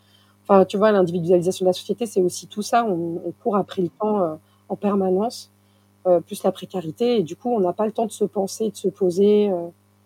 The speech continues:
de, de discuter. Et du coup, euh, on sait que nous, on, si on, être, si on veut être des parents, il va falloir qu'on, en plus, on sacrifie de notre temps libre pour, euh, s'engager un peu, euh, au niveau de l'école, pour faire le suivi.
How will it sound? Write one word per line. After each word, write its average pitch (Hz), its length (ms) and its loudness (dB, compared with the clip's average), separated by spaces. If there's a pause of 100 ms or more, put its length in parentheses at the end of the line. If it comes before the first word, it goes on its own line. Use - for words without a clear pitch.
(540)
de, 170 560 -4
de 165 80 -6
discuter. 180 520 -4
Et 208 40 2
du 165 160 -6
coup, 233 240 -2
euh, 175 180 6 (380)
on 175 160 -2
sait 254 260 0
que 202 140 2
nous, 190 180 4
on, 180 500 2
si 185 200 -6
on, 185 80 0 (240)
être, 180 260 0
si - 160 -6
on 196 80 2
veut 185 120 4
être 170 100 -2
des 180 100 4
parents, 208 320 2
il 247 80 2
va 196 60 -2
falloir 190 200 -2
qu'on, 185 300 0
en 196 60 2
plus, - 240 -10
on 190 120 0
sacrifie 196 460 -4
de 180 60 -2
notre 185 160 0
temps 190 160 -2
libre 202 300 -2 (540)
pour, 196 240 2
euh, 180 120 6
s'engager 180 480 2
un 180 100 2
peu, 190 280 4
euh, 180 60 6
au 170 100 2
niveau 170 220 0
de 156 80 -6
l'école, 190 440 2
pour 185 160 -16
faire 175 120 -2
le 165 120 2
suivi. 185 580 -2